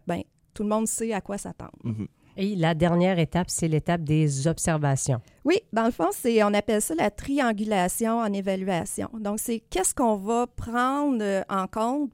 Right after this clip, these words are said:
Speaker 1: pour venir, euh, poser comme un, un regard sur l'évaluation. Puis là-dedans, on a les observations,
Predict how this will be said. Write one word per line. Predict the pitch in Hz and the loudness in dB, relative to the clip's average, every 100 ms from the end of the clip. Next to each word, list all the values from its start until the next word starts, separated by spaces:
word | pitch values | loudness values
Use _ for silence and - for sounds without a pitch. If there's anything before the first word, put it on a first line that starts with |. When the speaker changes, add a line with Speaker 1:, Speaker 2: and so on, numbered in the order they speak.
| _ | _
Speaker 1:
pour | 262 262 | -2 0
venir, | 220 226 247 247 | -2 -2 -2 0
euh, | 214 190 | 0 0
poser | - 220 208 208 202 220 220 | -2 -4 -4 -4 -4 -6 -6
comme | 214 190 185 | -10 -8 -8
un, | 175 165 - | -6 -8 -6
un | 196 196 | -2 -2
regard | 196 196 208 | 0 0 0
sur | 220 220 208 | -2 -6 -4
l'évaluation. | 196 196 185 180 170 - 226 330 - - - | -2 0 0 0 0 0 -2 -4 -10 -20 -14
Puis | - | -2
là-dedans, | 208 196 185 214 | 4 4 6 6
on | 226 196 | 6 6
a | 220 240 | 4 4
les | 220 208 | 4 2
observations, | - 214 202 196 190 240 247 | -2 -4 0 0 0 0 0